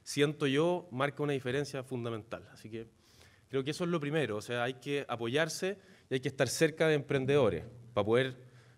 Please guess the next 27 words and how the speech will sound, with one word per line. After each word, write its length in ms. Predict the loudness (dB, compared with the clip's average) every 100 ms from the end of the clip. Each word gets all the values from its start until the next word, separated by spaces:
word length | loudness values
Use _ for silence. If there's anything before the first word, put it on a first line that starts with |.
| -12
en-, 160 | -10 -4
eh, 140 | -6 -4
eh, 140 | -4 0
alguien 260 | 0 0
que 100 | -2
preguntaba 540 | -2 -2 0 4 4 4
cuál 160 | 0
fue 240 | 2 0 2
lo 160 | 0
más 140 | -2 -6
difícil. 580 | -4 -2 -2 -4 -8 -14 _ _ _ _
Probablemente 500 | 2 4 4 2 2
eso 180 | 0 2
es 60 | 0
lo 60 |
más 140 | 0 -2
difícil, 520 | -2 -2 -4 -8 -10 _ _ _ -10
es 100 | -4
tener 200 | 0 0
a 40 |
alguien 200 | 0 0
al 160 | 2 4
lado 200 | 4 2
que 80 |
te 60 | 2
diga, 240 | 2 2 2
"Oye, 340 | 2 0